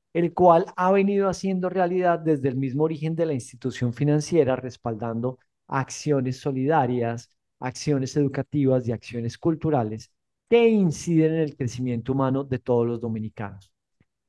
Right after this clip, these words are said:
El señor Christopher Paniagua, presidente ejecutivo del Banco Popular, durante el acto de entrega a los representantes de las instituciones convocadas, expresó,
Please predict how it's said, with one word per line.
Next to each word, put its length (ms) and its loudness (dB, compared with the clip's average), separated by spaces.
El 160 2
señor 400 4
Christopher 520 0
Paniagua, 600 -2
presidente 520 -2
ejecutivo 480 2
del 100 6
Banco 340 0
Popular, 480 0
durante 360 -4
el 80 -4
acto 240 0
de 80 8
entrega 580 0
a 60 0
los 120 0
representantes 760 -6
de 100 4
las 180 0
instituciones 760 -6
convocadas, 840 -2
expresó, 720 -4